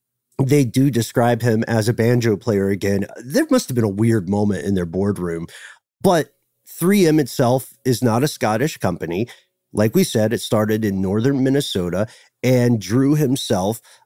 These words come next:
uh, we don't think he's of Scottish ancestry, or at least not enough that he noted it. It wasn't like he was reclaiming anything. And so if you read the somewhat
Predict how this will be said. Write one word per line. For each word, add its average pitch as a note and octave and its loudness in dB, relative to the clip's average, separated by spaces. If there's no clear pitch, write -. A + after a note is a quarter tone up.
uh, G#2 0
we A2+ 0
don't B2+ 0
think A2+ -2
he's G#2+ -4
of G#2 -2
Scottish G2 -2
ancestry, G2+ -4
or G2+ 0
at - -6
least C3 0
not A#2 0
enough A2 -4
that F#2+ -6
he G#2 -6
noted F2+ 0
it. F#2 -6
It A2 -4
wasn't A#2+ -2
like G#2 -4
he A#2 -2
was G#2 -2
reclaiming G2+ -2
anything. E2+ -6
And C#3 2
so E3 0
if C3+ -2
you B2+ 0
read D#3 -2
the A#2 0
somewhat A#2+ 0